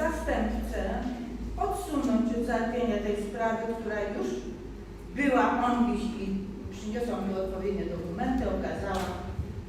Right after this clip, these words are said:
załatwiona. Ten pan, y, próbuje konflikt wywołać na nowo. Ustaliliśmy, że przy drodze gminnej tysiąc sześćset trzydzieści osiem taką, y, sprawą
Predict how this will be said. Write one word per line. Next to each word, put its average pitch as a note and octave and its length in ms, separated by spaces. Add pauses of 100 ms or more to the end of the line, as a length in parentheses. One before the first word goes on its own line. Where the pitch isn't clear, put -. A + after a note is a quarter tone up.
(140)
załatwiona. C#4 1000
Ten A#3+ 280
pan, A#3+ 340
y, G3 420 (240)
próbuje A#3+ 580 (120)
konflikt A3 520
wywołać G3+ 560 (340)
na C4 300
nowo. C#4 540 (1120)
Ustaliliśmy, A#3 840 (760)
że G3+ 120 (440)
przy B3 200
drodze G3+ 240 (120)
gminnej G3 500
tysiąc F3+ 300
sześćset F#3+ 320
trzydzieści - 420 (140)
osiem - 280 (400)
taką, C#4+ 240 (100)
y, G3 420
sprawą F#3+ 400